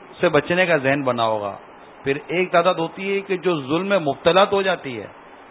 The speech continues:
لیکن پھر ظلم کے بعد پھر ان کو احساس ہوتا ہوگا کہ ہم سے ظلم ہو گیا تو وہ توبہ کی طرف مائل ہوتی ہوگی۔ تو مجھے، میں جو دعوت اسلامی کو دیکھتا ہوں نا، ایک تو دعوت اسلامی تبدیلی لائی ہے، یعنی کہ امام شریف آ گئے، داڑیاں آ گئیں، ماشاءاللہ لباس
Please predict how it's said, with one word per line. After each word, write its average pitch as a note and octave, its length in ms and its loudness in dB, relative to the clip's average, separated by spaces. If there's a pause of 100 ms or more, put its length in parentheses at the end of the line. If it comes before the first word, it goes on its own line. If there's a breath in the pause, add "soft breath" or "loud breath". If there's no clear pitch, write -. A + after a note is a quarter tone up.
(180)
لیکن D3+ 200 -2
پھر E3 200 0
ظلم F3+ 220 2
کے F3+ 140 0
بعد F3 240 6
پھر F3+ 120 0
ان E3 140 -2
کو F3 80 -4
احساس E3+ 360 4
ہوتا F3 180 2
ہوگا F3 180 4
کہ E3 60 -2
ہم D#3 140 0
سے E3+ 140 -4
ظلم E3+ 200 0
ہو E3 160 0
گیا F#3+ 80 -2
تو F#3+ 100 -2
وہ F#3 60 2
توبہ F3+ 300 4
کی F#3+ 140 -2
طرف F3 220 -2
مائل C3+ 240 -4
ہوتی A#2+ 220 -8
ہوگی۔ G#2+ 300 -8 (520 loud breath)
تو - 80 -8
مجھے، C3+ 380 0 (140)
میں D#3+ 160 -4
جو A3+ 100 -2
دعوت F#3+ 380 4
اسلامی F3+ 340 -2
کو F3+ 140 -6
دیکھتا C#3+ 340 -4
ہوں A2+ 80 -2
نا، G#2+ 80 -10 (800 loud breath)
ایک D3 160 -4
تو G3 80 6
دعوت F#3 320 6
اسلامی G3 380 2
تبدیلی F3 480 2
لائی G#2+ 300 0
ہے، F#2 100 -14 (140)
یعنی D3+ 200 -2
کہ D#3 120 0 (440)
امام D#3 320 4
شریف D3 340 0
آ C#3+ 140 6
گئے، C#3+ 200 0
داڑیاں C#3 400 2
آ C3+ 120 0
گئیں، C3+ 280 -4
ماشاءاللہ C3 500 0
لباس C3 420 2